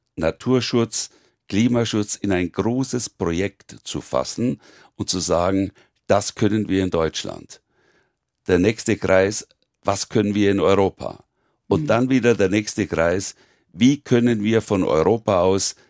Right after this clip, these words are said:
Speaker 1: weltweit auch auf die Vereinigten Staaten, auf China und auf andere Weltteile, äh, Einfluss nehmen, dass das passiert?“ Ich glaube, das wäre notwendig gewesen,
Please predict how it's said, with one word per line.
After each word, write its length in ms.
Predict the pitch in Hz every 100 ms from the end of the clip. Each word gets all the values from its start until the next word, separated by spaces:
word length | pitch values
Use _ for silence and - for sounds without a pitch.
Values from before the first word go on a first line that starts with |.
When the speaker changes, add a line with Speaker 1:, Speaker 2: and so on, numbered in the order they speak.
| _
Speaker 1:
weltweit 920 | - 73 104 127 123 - 104 101 101 -
auch 340 | - 92 98 - -
auf 300 | 95 92 -
die 100 | 98
Vereinigten 520 | 90 85 87 - 90
Staaten, 520 | - 85 87 - 87
auf 320 | 52 80 -
China 480 | - 90 87 82 82 - -
und 180 | - 92
auf 300 | 71 76 -
andere 480 | 90 92 87 85 82 _ _
Weltteile, 1080 | - 87 92 - - - 69 78 80 85 82 - _ _ -
äh, 180 | 85 -
Einfluss 540 | 95 113 104 104 101 90
nehmen, 400 | 90 90 90 82 - _
dass 180 | 78 80
das 240 | 76 78
passiert?“ 480 | - 87 - - 58 -
Ich 120 | 82
glaube, 280 | 87 95 95
das 480 | - 98 123 -
wäre 320 | 107 107 101 85
notwendig 600 | 90 113 104 104 101 -
gewesen, 540 | 95 95 98 101 90